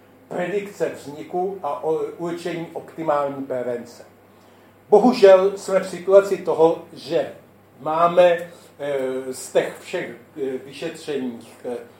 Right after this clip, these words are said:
omicsových tolik výsledků, že zatím i s pomocí počítačů ne úplně všecko víme, eh, jak, co to znamená, jaký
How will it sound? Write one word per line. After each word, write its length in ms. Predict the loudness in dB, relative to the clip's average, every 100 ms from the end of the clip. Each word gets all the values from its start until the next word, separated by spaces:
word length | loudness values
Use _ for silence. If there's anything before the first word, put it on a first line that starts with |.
| _ -8
omicsových 840 | -6 -6 -8 -6 -4 -4 -8 -14 -20 -20 _ 2
tolik 300 | 2 2 -4
výsledků, 840 | -12 -12 -6 -6 -8 -14 -14 -14 -12
že 180 | -8
zatím 560 | -4 -4 -2 -2 -2 -6 -12 -20 -20 -20 -20 _
i 140 | -6 -6
s 120 | -8
pomocí 500 | -4 0 0 -2 -8
počítačů 840 | -8 -8 -10 -14 -10 -4 -4 -4 -8 -16
ne 380 | 4 6 6 2
úplně 340 | -6 -6 -4 -8
všecko 680 | -10 -16 -10 0 2 2 -6 -20 -20
víme, 500 | -10 2 4 4 -2 -8
eh, 180 | -6 -4 -6 -12
jak, 420 | 0 2 2 -6 -8 -8 -14 -20 _
co 160 | -12
to 160 | -8 -10
znamená, 840 | -8 -8 -6 0 4 4 2 -4 -8 -4
jaký 540 | -2 -4 -12 -14